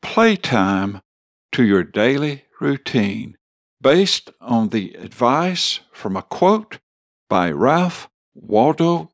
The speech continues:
Emerson that reads as follows. "A child reminds us that playtime is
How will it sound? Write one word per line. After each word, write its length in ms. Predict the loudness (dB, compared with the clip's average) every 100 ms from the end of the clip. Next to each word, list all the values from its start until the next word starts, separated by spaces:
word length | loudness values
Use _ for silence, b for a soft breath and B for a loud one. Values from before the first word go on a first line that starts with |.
| _
Emerson 640 | 0 0 0 -2 -2 -4 -10 _ _ _ _
that 240 | -2 -2 0
reads 580 | 2 4 2 0 -4 -8 _
as 540 | 0 2 2 0 -4 -10 _ _ _
follows. 920 | -8 0 2 4 2 0 -6 -12 -12 _ _ _ _ -2
"A 200 | 0 0
child 960 | -2 -4 0 2 2 2 2 0 -4 _ _ _
reminds 720 | -2 0 2 2 4 4 4 2
us 440 | 2 2 0 -2
that 280 | -2 -4 _
playtime 960 | -2 2 2 0 -2 0 0 0 -4 -8 _ _ _ _ 2
is 520 | 4 6 4 0